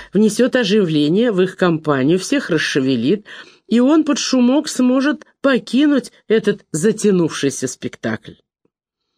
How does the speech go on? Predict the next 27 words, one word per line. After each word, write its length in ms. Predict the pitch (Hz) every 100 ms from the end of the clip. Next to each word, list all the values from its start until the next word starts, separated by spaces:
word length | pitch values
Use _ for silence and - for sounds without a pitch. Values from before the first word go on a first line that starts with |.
| _ _ _ _ _ _ _ _ _ -
Для 200 | 151 185
него 260 | 190 190
было 200 | 196 202
невыносимо, 800 | 208 202 185 185 185 - 269 214 143
чуть 240 | 170 156
ли 80 | 180
не 100 | 196
физически 640 | - 214 262 - 180 -
больно 380 | 180 247 247 170
сидеть 380 | 180 185 233 -
целый 260 | 233 220
вечер 320 | 214 233 226 202
неподвижно, 800 | 208 208 202 214 294 202 151 127 - - -
и 120 | 220 277
он 160 | 294
часто 400 | - 302 302 277
вскакивал, 760 | 247 - - 320 311 226 160 - -
чтобы 500 | - - 254 226 240 -
наполнить 720 | 208 233 247 311 285 175 131 123
бокалы, 540 | 123 - 202 220 190
предложить 580 | 180 202 220 233 277 170
гостям 460 | 151 - 160 139 -
кофе, 520 | _ 165 233 208 - 170
передать 500 | 156 151 123 - -
фрукты, 560 | - 175 214 - -
сыр, 320 | - - 226
бисквиты, 760 | 123 - - - 160 269 302